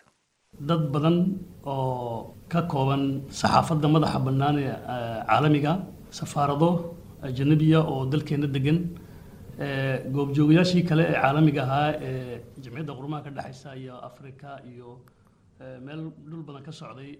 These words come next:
ay, eh, u goobjoogo u hayeen. Iyada oo weliba tahay marag madoon ay ummadda reer Jabuuti, eh, indhaha la qabanayn, oo qo-, shaqsi kasti oo codkiisa dhiibtay dhulkii,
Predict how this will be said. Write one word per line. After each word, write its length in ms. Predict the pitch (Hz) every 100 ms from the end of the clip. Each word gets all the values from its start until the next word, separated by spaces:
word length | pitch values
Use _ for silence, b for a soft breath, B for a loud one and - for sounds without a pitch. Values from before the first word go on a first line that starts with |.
| 131
ay, 140 | 127 123 123 _ _ _ _ _ _
eh, 340 | 139 135 120 175
u 160 | 180 180
goobjoogo 500 | 160 160 139 156 180
u 140 | 170
hayeen. 400 | 127 135 170 196 196 - - - -
Iyada 360 | 165 196 208
oo 320 | 202 196 185 165
weliba 300 | 170 190 175
tahay 360 | - 135 156 170
marag 360 | 170 147 135 131
madoon 640 | 131 123 120 160 180 -
ay 120 | 139 143
ummadda 320 | 139 160 151 143
reer 220 | 147 143
Jabuuti, 680 | 131 131 131 156 160 160 156
eh, 460 | 123 120 117 113 131
indhaha 260 | 147 156 139
la 100 | 135
qabanayn, 440 | 139 160 160 180 190 - B B
oo 140 | - 156 -
qo-, 120 | -
shaqsi 420 | 233 220 - 190
kasti 380 | 170 - - 220
oo 100 | 156
codkiisa 540 | 190 202 180 170 180
dhiibtay 680 | 151 143 135 - 170 175 175
dhulkii, 760 | 175 185 185 - 175 175 180